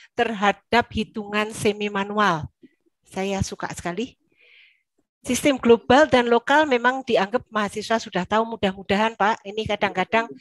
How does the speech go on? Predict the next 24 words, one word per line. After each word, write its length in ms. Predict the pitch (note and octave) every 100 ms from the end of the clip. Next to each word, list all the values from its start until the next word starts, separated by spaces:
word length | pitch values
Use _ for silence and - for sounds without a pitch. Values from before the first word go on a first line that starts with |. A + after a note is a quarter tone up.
| - -
ganjelan 560 | F#3+ E3+ F3+ F3 F#3 A3
mahasiswa 400 | G3 F3+ G3 G#3+
banyak-banyak 640 | G#3 F3 F3+ F3 F3+ A3
yang 160 | G3+ G3 G3 _ _ _ -
tidak 240 | A3 G3 -
tahu 320 | F#3+ G3 E3+ E3 _ _ _
apa 240 | F#3 - F3+
itu 160 | F#3
global, 400 | G3 E3 F3+ F3
apa 160 | E3+ E3+
itu 160 | E3+
lokal. 560 | E3+ E3 - - A3+ F4 - _ _ _ _ _ _ - - - - _ _ -
Dan, 400 | A#3 A#3 A#3 A3+
eh, 960 | G#3 A3+ A3+ A3+ A3+ A3 A3 G#3+ A3+ G#3+
sangat 400 | G#3 B3+ C4 C4
terbantu 400 | - F#3 F#3+ A#3+
adanya 320 | G3+ F#3+ F#3+ F#3+
contoh-contoh. 920 | G3 F#3+ F3 D3 F3+ E3+ - B3 C#4 - _ _ _ _ _ _ _ B3+ B3 _ _ _ _ - - - -
Bab, 160 | A#3+ B3 - -
kemudian 320 | C4+ C4+ D#4
dibawa 320 | D4 A3 A3+
ke 80 | A3
bab 240 | G3+ G3+
tiga 720 | - G#3+ - A#3 C4+ D4 F4